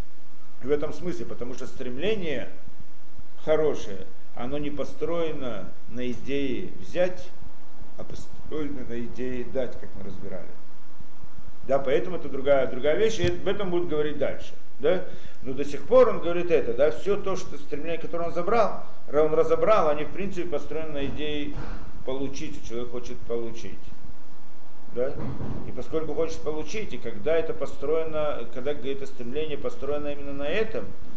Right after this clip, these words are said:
то тогда, в общем-то, это самый несчастный человек, а не самый счастливый. Ни в коем случае нельзя назвать это жизнью. То есть нельзя взять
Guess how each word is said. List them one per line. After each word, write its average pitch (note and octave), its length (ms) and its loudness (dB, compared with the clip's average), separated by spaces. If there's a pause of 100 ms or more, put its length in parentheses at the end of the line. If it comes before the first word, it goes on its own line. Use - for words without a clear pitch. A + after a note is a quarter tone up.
(280)
то A2+ 80 0
тогда, A#2+ 540 0
в D3 100 0
общем-то, D3+ 380 0
это C#3+ 140 0
самый D#3 280 0
несчастный F3+ 460 0
человек, A#2 380 0
а A2+ 60 -2
не A2 100 -2
самый A2+ 280 0
счастливый. G#2 800 0
Ни A2+ 120 0
в A#2 80 0
коем B2 180 0
случае B2+ 320 0
нельзя A2+ 160 0
назвать G#2+ 280 0 (100)
это G2+ 140 0
жизнью. G2+ 340 0 (580)
То D3 40 0
есть C#3 120 0
нельзя D#3 360 0
взять D#3+ 580 2